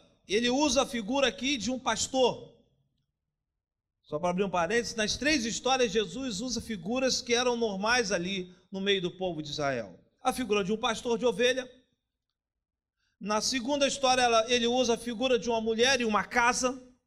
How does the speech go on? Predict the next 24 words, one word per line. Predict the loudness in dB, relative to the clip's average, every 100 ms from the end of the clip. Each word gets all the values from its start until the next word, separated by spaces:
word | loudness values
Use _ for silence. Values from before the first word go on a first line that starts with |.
| _ _ _ _ _ _ _
Na | -6 -4
terceira | -2 0 2 2
história, | 0 -2 2 4 2 -2 -10 _
a | -4
figura | -4 -4 0 0
de | 2
uma | 0
família, | 4 4 4 2 0 -10 _ _ _ _ _ _ _ 2
pai | 6 6 4 -2
e | -12
filhos, | -2 2 2 2 -8 -12 -14 _ _ _ _
e | 0
um | 2
empreendimento. | 2 2 2 2 0 2 2 -4 -18 _ _ _ _ _ _ _ _ _ _ _ _ _ _ _
Então, | 2 4
na | 2
primeira | 0 2 2
história, | 0 2 2 2 -2 -6 _ _
vemos | -2 0 0 -2
o | -4
pastor | -4 -6 0 4 4 4
e | 2
a |
ovelha. | 0 2 2 4 0